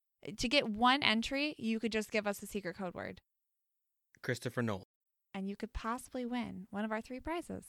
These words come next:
Speaker 1: for free. No cost to you. We want to reward you guys 'cause you guys got us here. You guys got us to a thousand downloads, and we're excited to do another giveaway.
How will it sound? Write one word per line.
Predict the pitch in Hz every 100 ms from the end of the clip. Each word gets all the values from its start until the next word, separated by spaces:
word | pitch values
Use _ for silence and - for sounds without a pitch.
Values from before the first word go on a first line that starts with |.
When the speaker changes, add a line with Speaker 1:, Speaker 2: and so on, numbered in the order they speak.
| - -
Speaker 1:
for | - 330
free. | 440 453 - _ _ _ _ _
No | 247 302
cost | 339 294 -
to | 269
you. | 190 175 - _ _ _ _ _ _ _ _ _ _ _ -
We | 226 285
want | 254 254 -
to | -
reward | 262 226 208 196
you | 196
guys | 175 185 180
'cause | 208 196
you | 226
guys | 240 226 220 202 - -
got | 208 196 170
us | 175
here. | - 98
You | 190 190
guys | 196 196
got | 202 202
us | 208
to | 214
a |
thousand | 208 196 196 190
downloads, | 180 190 196 233 226 -
and | 180 175 180 - -
we're | 202
excited | 196 - - 202 202 202 202
to | 208
do | 196 196 196 190
another | - 202 196 214
giveaway. | 220 285 202 165 175